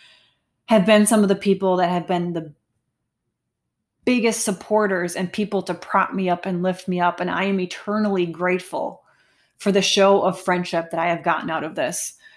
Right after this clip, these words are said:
I used to say that I don't have many friends. I have been told now by my husband,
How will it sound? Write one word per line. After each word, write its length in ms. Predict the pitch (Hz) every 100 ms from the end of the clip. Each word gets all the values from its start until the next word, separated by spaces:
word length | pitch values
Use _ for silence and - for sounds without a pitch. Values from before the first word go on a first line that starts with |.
| - - _ - - _ _ _ _ _ _ _ _ _ _ _ -
I 40 |
used 340 | 254 277 302 -
to 80 | 214
say 520 | - 190 180 202 240
that 340 | 185 180 175 -
I 100 | 196
don't 180 | 226
have 300 | 185 190 202
many 220 | 196 185 180
friends. 600 | - 156 185 202 214 - _ _ _ _ _ _ _ _ _ _ -
I 140 | 208
have 140 | 262 240
been 140 | 226
told 240 | 220 214 202
now 220 | 185 175
by 160 | 175
my 180 | 165 156
husband, 720 | 165 220 214 208 196 196 190